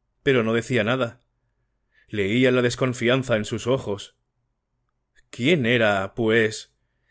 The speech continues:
esta persona echada sobre la mesa de operaciones? ¿Y por qué le habían tapado la cara? Al fin, un joven interno quitó el pañuelo y descubrió los rasgos de la mujer.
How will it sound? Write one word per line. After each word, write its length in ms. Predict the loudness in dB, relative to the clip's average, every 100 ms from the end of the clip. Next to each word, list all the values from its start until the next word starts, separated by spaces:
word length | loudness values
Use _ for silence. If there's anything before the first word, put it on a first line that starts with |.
| _ -6
esta 340 | -6 0 2
persona 420 | 2 2 2 2
echada 360 | 2 4 4 2
sobre 240 | 0 0
la 120 | 0
mesa 300 | 0 -2 -2
de 100 | -2
operaciones? 840 | -2 -2 -4 -2 -4 -4 -8 -14 _ _ _ _ _ _ _ _ _ _
¿Y 80 | 0
por 240 | 2 2
qué 160 | 0 2
le 100 | 4
habían 260 | 4 2
tapado 360 | 0 0 0 0
la 100 | -2
cara? 380 | 0 -2 -4 -12 _ _ _ _ _ _ _ _ _ _ _ _ _
Al 200 | 0 0
fin, 480 | 0 -2 -2 -6 _ _ _ _ _ _ _ -6
un 160 | -4
joven 280 | 2 4 4
interno 540 | 4 4 4 4 0 -2
quitó 180 | 4
el 120 | 4 4
pañuelo 360 | 2 2 2
y 40 | 2
descubrió 360 | 0 0 2
los 160 | 2 4
rasgos 400 | 2 2 -2 0
de 80 | -2
la 80 |
mujer. 440 | -4 -4 -6 -8